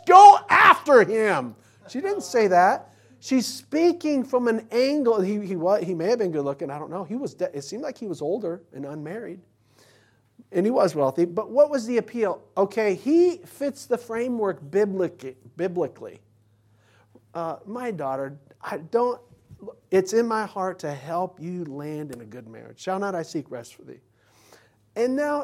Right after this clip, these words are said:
it's not Boaz. The first thing that's guiding her speech is, doesn't he line up with this issue now?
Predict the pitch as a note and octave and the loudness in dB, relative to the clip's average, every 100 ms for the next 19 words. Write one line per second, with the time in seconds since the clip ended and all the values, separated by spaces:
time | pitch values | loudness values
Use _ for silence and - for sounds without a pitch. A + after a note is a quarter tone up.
0 | - D#4+ F4+ F4+ F#4 D#4 E3+ D3 G3+ A3 | -6 -6 -6 -4 -6 -6 -10 -6 2 4
1 | A3 - A#3 - _ G4+ G#4+ G#4+ - - | 4 2 -6 -6 _ 0 2 2 -2 -8
2 | - E4+ E4+ E4+ B3+ G#3 - D3+ A3+ A3+ | -2 2 4 6 6 2 -4 -4 0 2
3 | C4+ C4+ A#3+ A3+ A3 - _ _ - A#3+ | 2 0 -2 -2 -2 -4 _ _ -8 -6
4 | F#3 - - F#3+ D#3+ - _ _ - E3+ | -6 -10 -4 -2 -2 -6 _ _ -16 -2
5 | A#3 D4 D4 F#3+ A3+ G#3 F#3+ F#3+ F#3+ F#3 | 0 0 -2 -8 -10 -6 -6 -6 -6 -6
6 | F3+ _ _ F3+ F3 F3+ E3+ F#3 E3+ F#3 | -8 _ _ -8 -8 -8 -10 -10 -10 -10
7 | F3 E3+ F3 | -10 -12 -14